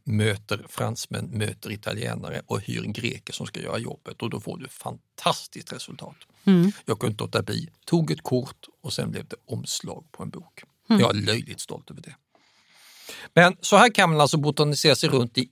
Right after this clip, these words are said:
Speaker 1: enskilda regioner, öar eller städer. Det finns sånt här lite överallt. Akveduktlämningar till
Speaker 2: Ja,
Speaker 1: exempel.
Speaker 2: alltså, romarna var ju vä-, själva uppenbarligen väldigt stolta över sina akvedukter.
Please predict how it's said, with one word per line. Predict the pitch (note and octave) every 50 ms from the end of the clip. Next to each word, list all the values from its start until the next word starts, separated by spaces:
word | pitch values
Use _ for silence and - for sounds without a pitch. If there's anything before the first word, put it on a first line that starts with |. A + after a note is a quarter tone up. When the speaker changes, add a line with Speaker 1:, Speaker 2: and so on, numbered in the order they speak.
| -
Speaker 1:
enskilda | - F3+ F3 D3 A#2+ A2+ A#2 - - - - A#2+ G#2+ G#2+ G#2+ A2+ A2+
regioner, | G#2+ A2+ A2+ A#2 B2 A2+ C3 E3 E3+ F3 E3+ E3 D#3+ D#3+ E3 E3 -
öar | - C#3+ B2 A2+ A2 G#2+ A2 -
eller | - A2 - -
städer. | - - - - G3+ G#3+ F#3 - - - - D#3+ E3 - - - - _ _ _ _ _ _ _ _ _ _ _ - -
Det | D#3+ E3
finns | - - - D#3+ G3+ D4 D4 - -
sånt | - E3+ C#3+ - -
här | A#2 - - - - - - _ -
lite | - C3 B2 - - - -
överallt. | A#2+ A#2+ - - - - - - - -
Akveduktlämningar | D3 - - - E3 C3+ A#2 D3 C3+ - - - A2 A2 - - - F3 - - - -
till | - - -
Speaker 2:
Ja, | A3+ A3+ A#3+
Speaker 1:
exempel. | B3 - - - - - -
Speaker 2:
alltså, | E3+ G#3+ A3 - B3 A#3+ A#3 - A#3+ - -
romarna | A#3+ C4+ C#4 B3+ B3+ C4 C4 B3+
var | A#3 A#3 A3+
ju | A3+ G#3
vä-, | G3 A#3 - -
själva | - - C#4+ A3 F#3 E3+ F3+ F#3+
uppenbarligen | - A3 - - A3+ G#3+ G#3+ G3+ F#3 E3+ F3 F3 E3+
väldigt | E3+ E3+ - E3+
stolta | - - F3 D#3+ E3 E3 - F#3+
över | E3+ D#3
sina | F#3 - F3+ D#3 D#3
akvedukter. | A#2+ - - - F3+ E3 F3+ E3 - - - - B2+ -